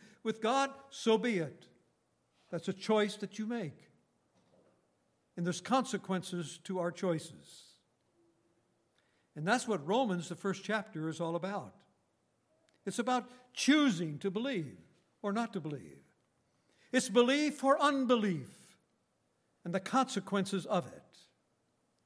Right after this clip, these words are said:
Yes, there are consequences of our choices. Adam and Eve were given a choice,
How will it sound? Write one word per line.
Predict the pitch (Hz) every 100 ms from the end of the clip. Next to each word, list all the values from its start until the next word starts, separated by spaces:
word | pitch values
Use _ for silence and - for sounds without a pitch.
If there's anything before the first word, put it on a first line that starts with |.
| _ _ _ _ _ _ -
Yes, | 156 214 277 - - - _ _ _ _ _ _ -
there | 180
are | 190
consequences | 190 - 254 - 165 - 165 - 175 165
of | 160
our | 175
choices. | 175 180 160 - 95 - - - _ _ _ _ _ _ _ _ _ _ _ _ _
Adam | - 202 208 196
and | 202
Eve | 208 233 269 220
were | 196
given | 147 202 196 208
a |
choice, | 208 - 247 208 143 - - -